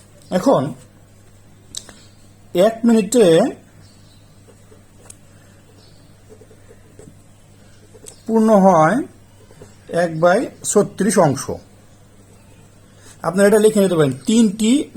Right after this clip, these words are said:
নল দ্বারা। ঠিক আছে, আপনারা এটা এখানে লিখে নেবেন তিনটি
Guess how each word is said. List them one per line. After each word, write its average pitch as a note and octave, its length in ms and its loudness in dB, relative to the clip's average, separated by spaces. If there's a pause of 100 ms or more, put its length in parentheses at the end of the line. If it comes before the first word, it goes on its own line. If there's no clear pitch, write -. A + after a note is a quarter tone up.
(120)
নল F3 240 2
দ্বারা। A2 200 0 (440)
ঠিক A3 180 -2
আছে, - 140 -6 (100)
আপনারা D#3+ 240 -2
এটা F3 120 -2 (180)
এখানে E3 220 -2 (100)
লিখে D#3 200 -4
নেবেন G2+ 160 -8 (140)
তিনটি F3+ 360 -4